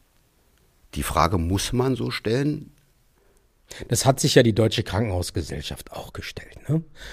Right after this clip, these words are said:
Speaker 2: Also die Deutsche Krankenhausgesellschaft hatte ja auch gefordert, eben die einrichtungsbezogene Impfpflicht auszusetzen, abzuschaffen, wie auch immer.
Speaker 1: Ja, man hört ja immer so, einunddreißigster zwölfter, da läuft's dann aus und, äh, äh, ich habe immer so das Gefühl, dass,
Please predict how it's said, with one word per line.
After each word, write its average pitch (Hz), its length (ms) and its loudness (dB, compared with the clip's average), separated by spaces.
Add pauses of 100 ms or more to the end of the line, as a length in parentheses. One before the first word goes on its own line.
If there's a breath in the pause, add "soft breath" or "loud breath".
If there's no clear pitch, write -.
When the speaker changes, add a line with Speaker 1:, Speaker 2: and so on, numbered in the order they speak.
(160 loud breath)
Speaker 2:
Also 104 160 4
die 113 40 8
Deutsche 107 140 4
Krankenhausgesellschaft 120 880 6
hatte - 160 0
ja 82 140 2
auch 107 260 2
gefordert, 98 760 4 (420 loud breath)
eben 92 360 2
die - 220 -12
einrichtungsbezogene 82 1200 -2
Impfpflicht 101 680 0
auszusetzen, 95 880 2
abzuschaffen, 90 640 -6
wie 160 100 6
auch 110 80 4
immer. 101 300 -2 (320 loud breath)
Speaker 1:
Ja, 120 120 6
man 135 160 8
hört 160 200 8
ja 147 80 8
immer 123 240 6
so, 120 100 2
einunddreißigster 90 500 0
zwölfter, 73 280 -4
da 67 80 -4
läuft's 65 260 -8
dann 65 160 -8
aus 85 380 -2
und, 71 320 -8
äh, 65 560 -2
äh, 62 40 -4 (600 loud breath)
ich - 100 2
habe 82 120 4
immer 82 120 4
so 76 80 -2
das - 80 -12
Gefühl, - 320 -4
dass, 80 120 0